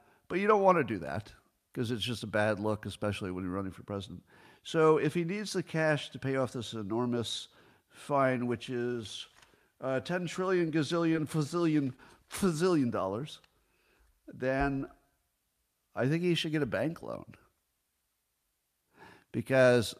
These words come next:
my understanding is the banks are really eager to do business with him 'cause he's a really good customer. So maybe Deutsche Bank would, uh, float him a loan so he could pay off these, uh, penalties. What?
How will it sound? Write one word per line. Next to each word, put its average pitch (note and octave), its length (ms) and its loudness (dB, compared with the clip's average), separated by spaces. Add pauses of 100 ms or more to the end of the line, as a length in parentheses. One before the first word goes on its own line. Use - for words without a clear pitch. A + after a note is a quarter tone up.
(100)
my B2+ 180 2
understanding D3+ 520 -2
is B2 180 2
the B2 80 -6
banks A#2+ 360 0
are A#2+ 120 -2
really A#2+ 320 0
eager A#2 240 -2
to G#2 120 -12
do G#2+ 160 -6
business A#2 480 -4
with G2 180 -6
him F#2+ 120 -6
'cause F#2+ 220 -8
he's F#2 180 -10
a G2 60 -8
really G2+ 240 -4
good G2 220 -8
customer. B2+ 520 -6 (1500)
So A#2 580 0
maybe C#3+ 220 0
Deutsche C3+ 320 0
Bank G#2+ 340 -6 (960)
would, G#2+ 240 -6
uh, G#2 240 0
float A2+ 300 -4
him G2+ 80 -4
a G#2 40 -2
loan G#2 360 -2
so - 100 -8
he G2 80 -6
could F2+ 160 -10
pay G2+ 140 -4
off G2 260 -4
these, F#2 280 -10
uh, F#2 100 -8
penalties. G#2+ 520 -14 (1600)
What? E3 360 -2